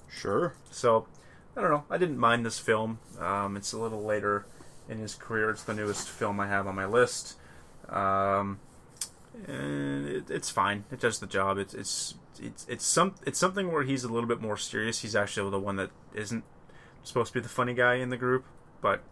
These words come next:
Speaker 2: you know, he, he, he keeps his humor, and it's, it's fine. It's good enough. It's number ten.
Speaker 1: Good enough.
Speaker 2: Yeah, it's good enough. It's number ten.
Speaker 1: What, what a, what a beautiful tribute to, uh,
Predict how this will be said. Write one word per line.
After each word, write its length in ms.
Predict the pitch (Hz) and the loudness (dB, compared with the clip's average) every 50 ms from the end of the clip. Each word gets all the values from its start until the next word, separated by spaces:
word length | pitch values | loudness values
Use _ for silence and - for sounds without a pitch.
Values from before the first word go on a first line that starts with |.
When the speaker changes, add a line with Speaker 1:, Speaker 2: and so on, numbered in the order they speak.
| - - | -20 -16
Speaker 2:
you 100 | - 131 | -14 -10
know, 100 | 120 123 | -8 -6
he, 180 | 120 123 127 131 | -6 -6 -6 -8
he, 320 | 135 131 139 135 135 135 | -8 -6 -6 -6 -6 -6
he 120 | 135 143 139 | -8 -10 -10
keeps 280 | - - 131 113 - | -6 -8 -8 -6 -6
his 140 | - 107 - | -8 -8 -8
humor, 440 | - 104 101 98 98 95 95 95 92 | -6 -6 -4 -2 0 0 0 0 -2
and 260 | 92 90 90 90 92 - - - - - - - - - - - - - - - | -4 -8 -8 -10 -12 -14 -18 -20 -20 -20 -20 -20 -20 -20 -20 -20 -20 -20 -14 -12
it's, 280 | 98 98 - - - - - - - - | -12 -12 -12 -16 -20 -20 -20 -20 -20 -20
it's 100 | - - | -18 -18
fine. 320 | - - 87 87 92 95 92 - - - - - - - - - - - | -8 -6 -4 -4 -4 -8 -10 -14 -20 -20 -20 -20 -20 -20 -20 -20 -20 -18
It's 100 | - - | -10 -2
good 140 | - 135 | 0 0
enough. 260 | 117 113 107 104 - - | 0 0 -8 -10 -12 -14
It's 80 | - - | -2 -2
number 140 | 156 131 117 | 0 0 0
ten. 200 | - 104 104 110 - - - - - - - - - - - - - | -2 -2 -4 -4 -10 -18 -20 -20 -20 -20 -20 -20 -20 -20 -16 -14 -12
Speaker 1:
Good 280 | 117 - 143 147 151 135 | 0 6 8 8 8 8
enough. 600 | - - 120 120 117 113 113 104 87 - - - | 6 4 4 4 4 4 4 4 2 2 -2 0
Speaker 2:
Yeah, 160 | 190 175 147 - - - - | 2 2 2 2 -2 -12 -14
it's 140 | - - - | -10 -10 -2
good 140 | - 156 147 | -2 0 4
enough. 260 | 175 175 147 - - - - | 4 4 4 2 -4 -14 -20
It's 120 | - - | -8 -4
number 140 | 131 123 127 | -4 -2 -2
ten. 120 | - 165 151 | -2 6 10
Speaker 1:
What, 220 | 147 170 175 143 | 12 12 12 12
what 180 | 156 190 233 269 | 10 10 10 10
a, 60 | 208 | 10
what 180 | 127 156 202 214 | 10 8 8 6
a 40 | 202 | 6
beautiful 500 | 143 117 113 127 139 139 131 131 127 117 | 6 8 10 10 10 10 10 8 4 4
tribute 600 | - - 123 110 110 107 101 90 82 78 - - | 6 8 8 8 8 6 2 2 0 0 -2 -4
to, 320 | - - 98 92 92 87 | 2 4 6 6 8 8
uh, 220 | 87 85 85 85 | 6 6 6 6